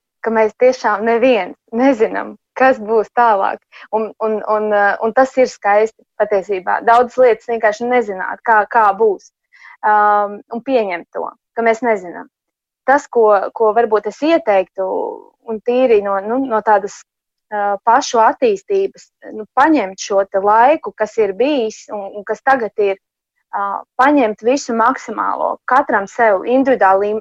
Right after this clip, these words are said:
individuālā līmenī, pēc tam arī organizācijas līmenī, saprast, ko tad šī te krīze ir, ā, manā dzīvē izkristalizējusi, manās,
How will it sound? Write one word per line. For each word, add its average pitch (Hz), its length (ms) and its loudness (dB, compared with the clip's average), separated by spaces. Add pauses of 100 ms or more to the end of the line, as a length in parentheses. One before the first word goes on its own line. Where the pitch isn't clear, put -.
(160)
individuālā 226 680 2
līmenī, 220 480 -2
pēc - 280 -6
tam 233 200 0
arī 202 160 2
organizācijas 208 680 -2
līmenī, 220 480 -4 (440)
saprast, 262 500 0
ko 294 220 -2
tad 214 200 -4
šī 247 220 -2
te 220 140 -14
krīze 240 560 -2
ir, 226 280 0 (160)
ā, 196 220 -6
manā 226 360 2
dzīvē 208 360 2
izkristalizējusi, 277 960 0 (220)
manās, 220 460 0